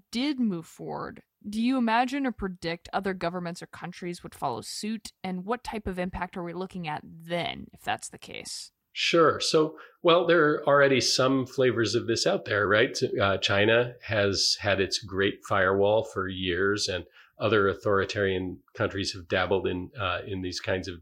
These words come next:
Speaker 2: disconnections too. And they'll all face the same kinds of challenges that I mentioned, although for smaller nations, the scope of this, uh, is not as big. They probably don't have as much, uh, international traffic being routed through them, so they, they don't face all of the same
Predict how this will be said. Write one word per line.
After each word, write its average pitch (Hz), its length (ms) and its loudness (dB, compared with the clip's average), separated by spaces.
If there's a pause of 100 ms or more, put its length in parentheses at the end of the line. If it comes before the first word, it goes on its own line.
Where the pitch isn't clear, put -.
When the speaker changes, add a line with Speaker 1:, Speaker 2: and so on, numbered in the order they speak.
(200)
Speaker 2:
disconnections 92 840 -6 (220)
too. - 320 0
And 101 280 -8 (340)
they'll 127 120 4
all 139 320 0
face 127 380 0
the 110 140 -4
same 110 480 -2 (140)
kinds 110 320 -2
of 95 120 -6
challenges 107 600 -2
that 98 100 -4
I 95 100 0
mentioned, 98 460 0
although 98 300 2
for - 180 -4
smaller 98 560 2 (460)
nations, 104 460 0
the 101 100 -4
scope - 540 0
of 95 180 -10
this, - 480 -2
uh, 92 240 -2
is 101 220 -4
not 90 180 -2
as - 120 -6
big. 123 380 4
They 98 120 0
probably 95 280 -2
don't 92 240 -4
have 95 180 -2
as 92 160 -4
much, - 380 -2 (100)
uh, 101 260 -4 (260)
international 95 720 0
traffic - 500 -4
being 92 300 -4
routed 92 400 -2
through 165 240 2
them, 101 240 4
so 101 180 2
they, 110 240 2
they 107 120 -2
don't 104 220 0
face - 300 -4
all 107 240 0
of 87 140 -2
the 90 100 0
same 98 380 -4